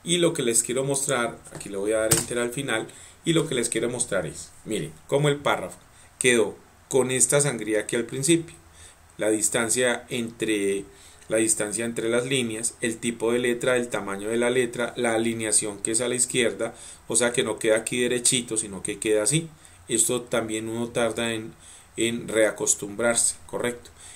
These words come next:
Y al darle enter acá, él automáticamente deja el espacio, eh,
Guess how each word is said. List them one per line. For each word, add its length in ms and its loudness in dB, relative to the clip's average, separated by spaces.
Y 220 8
al 140 8
darle 340 4
enter 280 2
acá, 280 4
él 120 4
automáticamente 920 -2
deja 460 2
el 140 -4
espacio, 640 -4
eh, 580 2